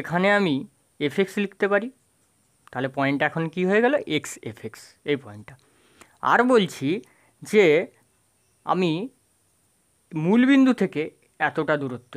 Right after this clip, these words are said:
এসছি, এখন এইটা আমি এতটা উপরে উঠেছি। ওকে, এখন আমার বলে দেওয়া আছে এখান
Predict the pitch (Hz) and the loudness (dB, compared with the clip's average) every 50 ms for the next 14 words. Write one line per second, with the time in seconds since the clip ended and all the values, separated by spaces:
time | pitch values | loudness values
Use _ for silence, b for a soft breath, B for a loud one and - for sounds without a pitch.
0 | 113 110 - - - - 117 127 - _ _ _ _ _ _ _ _ _ _ _ | -14 -14 -16 -20 -20 -20 -20 -20 -20 _ _ _ _ _ _ _ _ _ _ _
1 | _ _ _ _ _ _ _ _ _ _ _ _ _ - - 127 - 143 143 147 | _ _ _ _ _ _ _ _ _ _ _ _ _ -14 -12 -6 -4 -4 -4 -4
2 | - _ _ - 180 180 196 220 233 240 220 - _ - 151 135 135 151 - 240 | -6 _ _ 0 2 2 2 2 0 -4 -6 -4 _ 0 2 2 2 0 -4 -8
3 | 214 _ _ - 143 147 156 180 - - 160 143 139 156 139 - 196 208 196 175 | -14 _ _ -6 -4 -4 -4 -4 -4 -4 -4 -4 -4 -4 -2 0 0 2 2 0
4 | 160 160 151 139 127 - - 110 107 - - - - _ _ _ _ _ _ _ | 0 -2 -2 -2 -2 -4 -6 -10 -10 -12 -16 -20 -20 _ _ _ _ _ _ _
5 | _ _ _ _ _ _ _ 190 196 196 247 254 - _ _ _ _ _ _ _ | _ _ _ _ _ _ _ -2 -2 0 -2 -4 -4 _ _ _ _ _ _ _
6 | _ _ - 139 151 - 240 226 175 160 185 220 247 - _ _ _ _ - 139 | _ _ -6 -4 -2 2 2 2 2 2 0 -4 -6 -10 _ _ _ _ -4 -2
7 | 143 175 196 226 233 196 - - _ _ _ _ _ - 139 139 147 156 180 208 | 0 2 2 2 2 0 -2 -6 _ _ _ _ _ -10 -6 -2 0 2 4 4
8 | 220 233 254 254 240 190 143 131 131 - 135 143 165 - _ _ _ _ _ _ | 6 6 6 6 6 4 4 2 0 -4 -6 -6 -6 -8 _ _ _ _ _ _
9 | _ _ _ - 196 175 - - - 254 269 | _ _ _ -4 -4 -4 -4 0 2 2 4